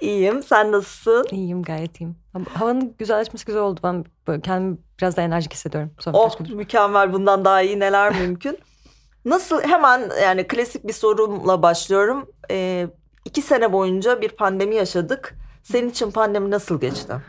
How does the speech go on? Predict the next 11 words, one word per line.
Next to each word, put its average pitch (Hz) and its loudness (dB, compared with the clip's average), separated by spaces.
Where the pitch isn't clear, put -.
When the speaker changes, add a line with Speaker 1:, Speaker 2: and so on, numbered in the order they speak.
Speaker 2:
Ee, - -2
ya 196 0
ilginç 208 -2
aslında 185 -2
biraz 190 -2
böyle 202 -2
normalde 214 2
de 294 -2
sanırım 208 -2
hani 196 -2
dışa, 175 0